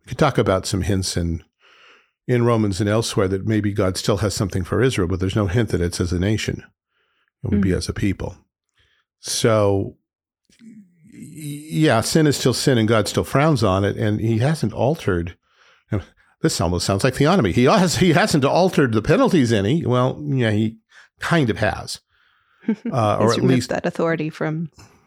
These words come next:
Speaker 1: Yeah.
Speaker 2: Yeah. <laughs>
Speaker 1: Because now the church is moving out into a multicultural world where
Speaker 2: Mm-hmm.
Speaker 1: they're not in charge. This is new. How do you
Speaker 2: Mm-hmm.
Speaker 1: keep, how do you maintain the law of God in a pagan land?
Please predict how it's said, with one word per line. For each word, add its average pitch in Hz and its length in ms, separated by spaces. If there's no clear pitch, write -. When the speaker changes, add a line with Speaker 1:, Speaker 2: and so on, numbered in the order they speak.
Speaker 1:
Yeah. 170 220
Speaker 2:
Yeah. - 140
<laughs> 320 500
Speaker 1:
Because 113 440
now 127 420
the 117 100
church 107 600
is 113 200
moving 113 300
out 101 280
into 110 580
a 98 80
multicultural 104 680
world 107 420
where 117 200
Speaker 2:
Mm-hmm. 107 60
Speaker 1:
they're 127 160
not 139 260
in 127 120
charge. - 560
This 139 180
is 254 120
new. 269 320
How 127 160
do 156 160
you 190 180
Speaker 2:
Mm-hmm. 104 220
Speaker 1:
keep, 123 320
how 127 120
do 135 100
you 151 100
maintain 104 380
the 98 100
law 90 200
of 90 120
God - 320
in 110 120
a 92 60
pagan 90 300
land? 90 320